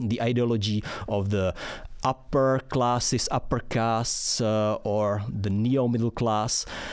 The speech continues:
Uh, but obviously, uh, Narendra Modi started to collect votes also from the lower classes, uh, lower castes. Uh, can you maybe elaborate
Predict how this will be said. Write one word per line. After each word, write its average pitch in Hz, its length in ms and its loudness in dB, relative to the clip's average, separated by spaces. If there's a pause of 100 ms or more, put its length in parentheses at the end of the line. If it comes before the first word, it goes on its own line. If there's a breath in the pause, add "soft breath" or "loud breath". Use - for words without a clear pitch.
(120 loud breath)
Uh, 101 420 0 (640)
but - 500 -2 (420)
obviously, 202 640 0
uh, 107 300 2
Narendra 170 420 0
Modi 165 240 0
started 139 560 -2
to 151 80 -2
collect 147 460 0
votes 131 680 0
also 139 320 0
from 139 220 0
the 131 80 2
lower 160 280 0
classes, - 640 -2
uh, 101 180 0
lower 160 260 0
castes. - 560 -4 (360 loud breath)
Uh, 101 360 2 (580)
can 180 180 0
you 214 140 2
maybe 180 420 0
elaborate 143 720 0